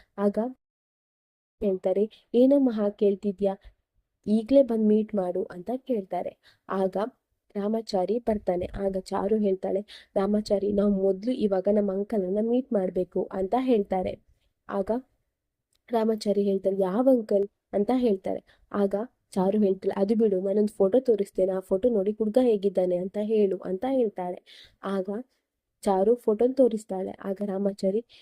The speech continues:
"ಇವ್ನಿಗೇನ್ ತುಂಬಾ ಚೆನ್ನಾಗಿದ್ದಾನೆ, ಒಳ್ಳೆ ಪರ್ಸನಾಲಿಟಿ ಇದೆ, ನೋಡಿದ್ರೆ ಒಳ್ಳೆ ಮನೆತನ ಅಂತ ಅನಿಸ್ತದೆ" ಅಂತ ಹೇಳ್ತಾನೆ. ಆಗ ಚಾರು ಹೇಳ್ತಾಳೆ, "ಆಯ್ತು, ನಾವ್ ಈಗ್ಲೇ ಒಂದ್ ಪ್ಲೇಸಿಗೆ ಹೋಗ್ಬೇಕು, ಒಬ್ರನ್ನ ಮೀಟ್ ಮಾಡ್ಬೇಕು, ಬಾ" ಅಂತ ಹೇಳ್ತಾರೆ. ಆಗ ರಾಮಾಚಾರಿ ಹೇಳ್ತಾನೆ, "ಎಲ್ಲಿಗ್ ಹೋಗ್ಬೇಕು ಮೇಡಮ್?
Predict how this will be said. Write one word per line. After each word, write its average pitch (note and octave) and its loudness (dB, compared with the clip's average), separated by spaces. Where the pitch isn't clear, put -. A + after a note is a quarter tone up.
"ಇವ್ನಿಗೇನ್ B3+ 4
ತುಂಬಾ A3 0
ಚೆನ್ನಾಗಿದ್ದಾನೆ, G3 0
ಒಳ್ಳೆ G3 2
ಪರ್ಸನಾಲಿಟಿ G3 0
ಇದೆ, F3+ -6
ನೋಡಿದ್ರೆ G#3+ 4
ಒಳ್ಳೆ G#3 2
ಮನೆತನ A3 0
ಅಂತ G#3+ 0
ಅನಿಸ್ತದೆ" G3 0
ಅಂತ G3+ -4
ಹೇಳ್ತಾನೆ. G#3 -4
ಆಗ G3 2
ಚಾರು G#3 -4
ಹೇಳ್ತಾಳೆ, G3 -2
"ಆಯ್ತು, G#3 -2
ನಾವ್ G3+ 2
ಈಗ್ಲೇ A3 4
ಒಂದ್ A3 4
ಪ್ಲೇಸಿಗೆ G#3 0
ಹೋಗ್ಬೇಕು, F#3 -6
ಒಬ್ರನ್ನ G#3 2
ಮೀಟ್ A3 -2
ಮಾಡ್ಬೇಕು, F#3 -4
ಬಾ" A3 -2
ಅಂತ F#3 -6
ಹೇಳ್ತಾರೆ. G#3 0
ಆಗ G3+ 0
ರಾಮಾಚಾರಿ G3 0
ಹೇಳ್ತಾನೆ, F#3+ -4
"ಎಲ್ಲಿಗ್ B3+ 4
ಹೋಗ್ಬೇಕು G#3+ 2
ಮೇಡಮ್? F#3+ 0